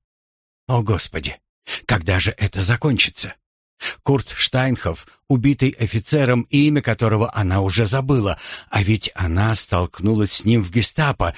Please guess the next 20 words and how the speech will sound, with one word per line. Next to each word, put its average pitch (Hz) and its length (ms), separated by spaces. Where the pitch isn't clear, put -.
и 131 100
отлично 117 720
это 123 200
помнила. 90 560
И 127 140
он 147 200
сам, 104 440
убитый 120 540
Вервольфом 139 680
в 131 40
студии 151 540
Бабельсберга. 92 960
Впечатляющий 131 920
финальный 107 540
аккорд, - 480
однако 85 460
оставивший 101 800
их 107 260
глубоко 104 560
неудовлетворенными. 95 1300